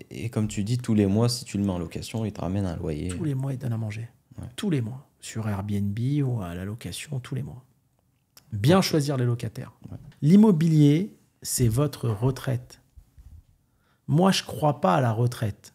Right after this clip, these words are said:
Speaker 2: Je crois à l'immobilier. Tu sais, tu vas te retrouver dans les pays aujourd'hui européens avec plus de retraités que de gens, de cotisants.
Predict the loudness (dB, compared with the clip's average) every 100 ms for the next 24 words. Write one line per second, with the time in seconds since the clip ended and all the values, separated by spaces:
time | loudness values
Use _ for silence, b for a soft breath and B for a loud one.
0 | -16 -16 -2 2 4 2 2 0 -2 -6
1 | -6 -2 0 0 -4 _ _ _ b b
2 | b b _ -2 0 2 -2 -2 0 0
3 | -2 0 0 2 0 0 0 0 0 0
4 | 0 0 -2 -6 -4 -2 -2 -4 -4 -4
5 | -4 -8 -16 _ _ -4 2 2 2 -2
6 | -4 -2 -2 -4 b b b b _ 0
7 | 4 6 4 -2 0 2 2 0 0 2
8 | 0 0 -2 -4